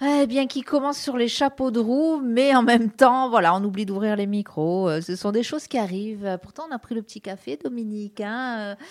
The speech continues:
ça nous aide, hein, une petite dose de caféine avant de commencer, euh, le travail. Euh, voilà, ça mange pas de pain, comme on dit.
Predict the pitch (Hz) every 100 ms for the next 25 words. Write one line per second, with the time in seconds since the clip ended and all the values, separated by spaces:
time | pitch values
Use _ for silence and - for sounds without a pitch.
0 | - - 220 220 226 202 285 349 214 240
1 | 320 269 240 226 - - - 240 214 226
2 | 233 226 233 233 233 208 208 - 208 214
3 | 214 - 233 208 196 202 208 - 196 208
4 | 254 311 285 220 202 202 196 190 185 196
5 | 185 233 - 202 233 - 208 - 220 233
6 | 202 196 190 254